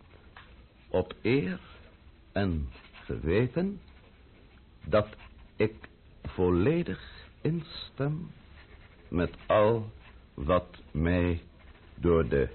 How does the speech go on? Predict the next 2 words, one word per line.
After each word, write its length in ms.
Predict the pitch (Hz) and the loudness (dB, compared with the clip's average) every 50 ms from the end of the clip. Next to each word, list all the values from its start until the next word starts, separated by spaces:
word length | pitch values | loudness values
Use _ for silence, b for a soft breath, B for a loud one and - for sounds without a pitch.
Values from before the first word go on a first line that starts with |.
| - - - | -12 -16 -8
mede-ondertekenaar 2500 | - 76 82 87 95 101 107 107 95 - 98 104 107 107 - - - - - - 95 95 90 85 73 - 64 60 - - - - - - 95 95 95 92 - - - 87 85 85 85 85 85 82 - - - - - - - - - - - - - - | -4 -2 0 2 2 4 2 2 0 0 -2 -4 -4 -6 -10 -16 -20 -16 -2 0 2 2 4 2 0 -2 -4 -6 -8 -14 -20 -16 -2 0 0 2 2 0 -4 -4 -2 0 0 2 2 0 0 0 -2 -6 -10 -20 -20 -20 -20 -20 -20 -20 -20 -20 -20 -16
zal 440 | - 67 78 80 67 65 50 50 | -10 -2 0 2 2 2 0 -2